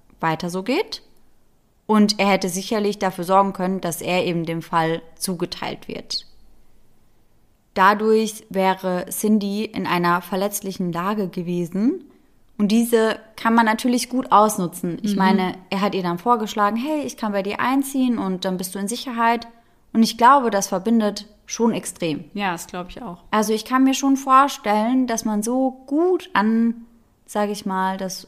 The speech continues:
Speaker 1: Opfer seiner Begierde rankommt.
Speaker 2: Mhm.
Speaker 1: Noch dazu hätte er als Polizist ziemlich wahrscheinlich gewusst,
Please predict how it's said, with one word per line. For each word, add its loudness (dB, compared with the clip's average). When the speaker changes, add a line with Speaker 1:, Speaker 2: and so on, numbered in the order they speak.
Speaker 1:
Opfer -4
seiner -4
Begierde -4
rankommt. 0
Speaker 2:
Mhm. -10
Speaker 1:
Noch 4
dazu 0
hätte 0
er 2
als -4
Polizist -4
ziemlich 6
wahrscheinlich 4
gewusst, -2